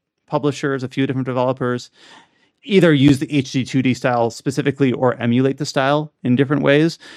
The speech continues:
So Octopath Traveler two doesn't have that kind of novel feeling anymore, but after watching this trailer, I'm feeling sort, some of the same excitement that I did for the original game, which is good. So, uh, this,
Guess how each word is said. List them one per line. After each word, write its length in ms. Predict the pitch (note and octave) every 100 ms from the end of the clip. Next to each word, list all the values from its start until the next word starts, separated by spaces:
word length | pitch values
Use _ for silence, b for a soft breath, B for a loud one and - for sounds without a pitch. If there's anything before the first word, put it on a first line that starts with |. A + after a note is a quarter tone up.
| B
So 100 | -
Octopath 340 | C#3 D#3 F3+ -
Traveler 260 | F3 D#3
two 260 | C3+ D3+ C#3+
doesn't 380 | C3 B2+ C3 B2+
have 400 | - C3 C3 G#2+
that 420 | A#2 A#2 A#2 _
kind 200 | - A#2+
of 160 | A#2 -
novel 340 | A2+ A2 C#3
feeling 360 | D#3 E3+ E3+ F3
anymore, 420 | F3+ F#3 G3 G#3+
but 180 | D#3+ B2+
after 280 | C3+ - B3
watching 260 | G3+ D3+
this 120 | C3 C3+
trailer, 340 | - C#3 B2
I'm 140 | A2+
feeling 340 | G2+ D#3+ D#3 C3
sort, 320 | - D3 B2+
some 120 | -
of 40 | F3
the 80 |
same 140 | E3 E3+
excitement 380 | D3+ E3 D3 C3
that 100 | B2+
I 40 |
did 160 | B2 B2
for 100 | B2+
the 80 |
original 300 | A2+ B2 B2+
game, 200 | A#2+ -
which 120 | A#2+ F#3+
is 100 | F3+
good. 220 | A3+ F3 -
So, 380 | - B2+ A#2 A#2 B B B B -
uh, 400 | C3 B2 A#2+ A2+
this, 260 | C3+ C3+